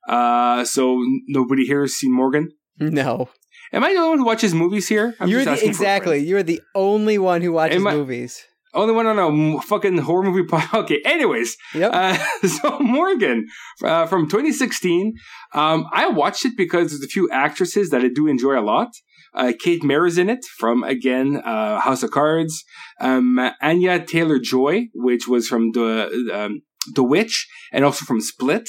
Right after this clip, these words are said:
Speaker 1: which I like a lot. Uh, Toby Jones is in it. Uh, Michelle Yeoh's in it. Brian Cox, Paul Giamatti, which, fuck, it's been a while since I've seen him in a movie. So it's got a really good cast.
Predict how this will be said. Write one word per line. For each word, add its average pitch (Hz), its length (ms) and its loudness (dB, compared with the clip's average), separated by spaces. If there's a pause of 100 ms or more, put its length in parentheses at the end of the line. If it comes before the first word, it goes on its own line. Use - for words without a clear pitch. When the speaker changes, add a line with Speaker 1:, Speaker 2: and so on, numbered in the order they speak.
(120)
Speaker 1:
which 156 160 -2
I 175 40 2
like 165 180 0
a 170 40 2
lot. 180 240 0 (420)
Uh, 113 220 -2
Toby 143 320 -2
Jones 156 320 2
is 175 160 0
in 190 140 2
it. 190 160 0 (120)
Uh, 123 120 0
Michelle 123 320 2
Yeoh's 170 320 2
in 180 40 4
it. 175 160 0
Brian 117 240 0
Cox, 143 520 -2
Paul 170 160 0
Giamatti, 147 580 2
which, 131 340 0 (300)
fuck, 196 320 -2
it's 139 160 -4
been 175 100 2
a 160 60 4
while 151 200 2
since - 140 -2
I've 143 140 0
seen 143 140 0
him 147 100 2
in 170 80 2
a 196 60 2
movie. 208 420 0 (300)
So 139 460 0 (280)
it's 160 160 0
got 277 160 0
a 240 60 2
really 185 200 0
good 170 280 -2
cast. 320 440 -2